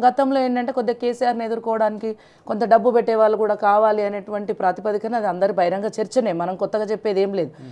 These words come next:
Speaker 1: అటువంటి పరిస్థితి అప్పుడు ఉన్నది. ఇప్పుడు ఏందనంటే కేసీఆర్ పరిపాలనా విధానాన్ని అర్థం చేసుకున్నటువంటి ప్రజలు కాంగ్రెస్ కోసం ఎదురు చూస్తున్నటువంటి సందర్భంలో
Speaker 2: మ్మ్.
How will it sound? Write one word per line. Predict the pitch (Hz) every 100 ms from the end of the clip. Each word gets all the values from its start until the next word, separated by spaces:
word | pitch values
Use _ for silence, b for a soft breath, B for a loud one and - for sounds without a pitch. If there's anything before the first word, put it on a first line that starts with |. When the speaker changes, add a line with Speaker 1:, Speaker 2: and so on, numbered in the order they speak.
| B
Speaker 1:
అటువంటి | - 220 285 269
పరిస్థితి | - - 277
అప్పుడు | 269 226 233
ఉన్నది. | 262 160 - b b -
ఇప్పుడు | 220 302
ఏందనంటే | 294 254 185 165 151 202 302 294 b b -
కేసీఆర్ | 233 269 294 285 277
పరిపాలనా | 240 240 254 247 247
విధానాన్ని | 226 214 220 208 208 269 285 b b
అర్థం | - 175 277 294
చేసుకున్నటువంటి | 262 240 233 208 196
ప్రజలు | - 165 180 226
కాంగ్రెస్ | 220 196 214 220
కోసం | - 208 202
ఎదురు | 170 190 220
చూస్తున్నటువంటి | 202 190 185 180 165
సందర్భంలో | 170 165 185 196 202 294
Speaker 2:
మ్మ్. | 320 135 127